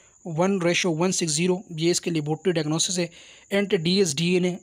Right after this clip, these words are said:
इसके नाम से टेस्ट आते हैं। इसके अलावा आईएफ़ए टेस्ट आते हैं। आईएफ़ए एसिंग यूजिंग, अ, अ, जो आईएफ़ए ऐसे, ऐसे होता है, ये एक एंजाइम लिंक इम्यूनोसॉर्बेंट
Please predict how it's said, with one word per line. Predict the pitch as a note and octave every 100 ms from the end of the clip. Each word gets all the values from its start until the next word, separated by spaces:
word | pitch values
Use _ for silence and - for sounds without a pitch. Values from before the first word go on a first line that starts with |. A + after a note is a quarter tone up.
| F3
इसके | - F#3
नाम | F3
से | E3+
टेस्ट | E3+ F3+ F3
आते | E3 E3+
हैं। |
इसके | E3 F3
अलावा | E3+ -
आईएफ़ए | F3+ F#3 F3+ F#3
टेस्ट | F3+ F3+
आते | E3 E3
हैं। | D#3+ - - -
आईएफ़ए | F3+ G3+ G3 G3+
एसिंग | F#3+ F3+ G#3 G3
यूजिंग, | E3+ F3 F3 G3 - _ -
अ, | F#3+
अ, | E3 F3 E3+ D#3+ D#3
जो | D3+ D#3 F3+
आईएफ़ए | F3+ F#3+ F3+ F#3+
ऐसे, | F#3+ F3+ F#3+
ऐसे | F3+ F#3 F3 G3
होता | F3 F3
है, | F3 - - - F3+
ये | D#3+ F3 F3+
एक | F3 F3 E3+
एंजाइम | E3+ D3+ E3 F3 F#3 E3
लिंक | D#3+ G3 -
इम्यूनोसॉर्बेंट | E3+ E3 F3+ - D#3 D3 E3+ F#3 -